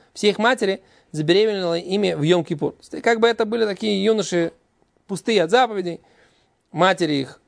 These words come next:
занимались, э, любовью с мужьями в Йом-Кипур, что запрещено. Поэтому он видел, что, так сказать, нет у них будущего. Раби Ицхак Навхомар блурит раалаем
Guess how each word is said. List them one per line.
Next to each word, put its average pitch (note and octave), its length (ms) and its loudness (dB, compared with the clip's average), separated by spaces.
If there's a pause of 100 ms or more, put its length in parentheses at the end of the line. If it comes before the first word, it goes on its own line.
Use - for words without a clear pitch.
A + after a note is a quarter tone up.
(1120)
занимались, D3+ 640 0 (460)
э, C3 360 0
любовью D#3 640 0
с - 140 -20
мужьями D3 560 2
в B2 60 -8
Йом-Кипур, F3 720 0
что - 160 -6
запрещено. D3+ 640 -2 (300)
Поэтому A3+ 260 0
он A3+ 100 0
видел, A#3+ 240 2
что, F#3 120 -6
так F3+ 100 -10
сказать, F3+ 240 2
нет A3+ 180 2
у G#3+ 40 -2
них F3 200 -2
будущего. E3 460 -2 (500)
Раби E3 220 0
Ицхак F#3+ 280 -4
Навхомар G#3+ 680 2 (380)
блурит G3 560 0
раалаем F#3 680 2